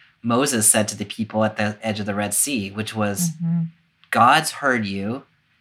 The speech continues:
Speaker 1: You don't have to do anything. Don't be afraid of what you just heard. Here's what God's about to do."
Speaker 2: Mm-hmm.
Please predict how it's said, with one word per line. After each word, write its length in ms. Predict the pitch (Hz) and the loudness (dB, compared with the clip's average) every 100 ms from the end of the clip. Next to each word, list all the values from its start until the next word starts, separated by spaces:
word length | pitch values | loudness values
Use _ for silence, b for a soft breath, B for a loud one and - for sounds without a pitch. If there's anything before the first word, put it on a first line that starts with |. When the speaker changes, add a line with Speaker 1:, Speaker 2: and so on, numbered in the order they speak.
| _ _ | _ _
Speaker 1:
You 220 | 113 143 | -2 2
don't 180 | 151 131 | 4 4
have 200 | 127 113 | 2 0
to 60 | |
do 200 | 101 110 | -2 0
anything. 680 | 107 117 110 104 98 98 101 - | 2 2 0 -2 -2 -4 -6 -2
Don't 240 | 120 131 135 | 2 2 2
be 120 | 131 | 0
afraid 480 | 110 - 113 110 107 | 0 0 2 4 2
of 120 | 101 | 0
what 120 | 92 | -6
you 120 | 98 | -6
just 260 | 92 104 - | -6 -6 -4
heard. 440 | - 104 98 95 - _ _ - | 0 0 0 -4 -12 _ _ -14
Here's 340 | - 135 120 | 0 2 2
what 140 | 117 | 0
God's 300 | 107 107 104 | 6 6 6
about 260 | 104 98 95 | 4 2 2
to 80 | 104 | -6
do." 360 | 101 95 87 - _ _ _ _ | -6 -4 -6 -12 _ _ _ _
Speaker 2:
Mm-hmm. 420 | 175 151 151 160 | -4 -4 -4 -6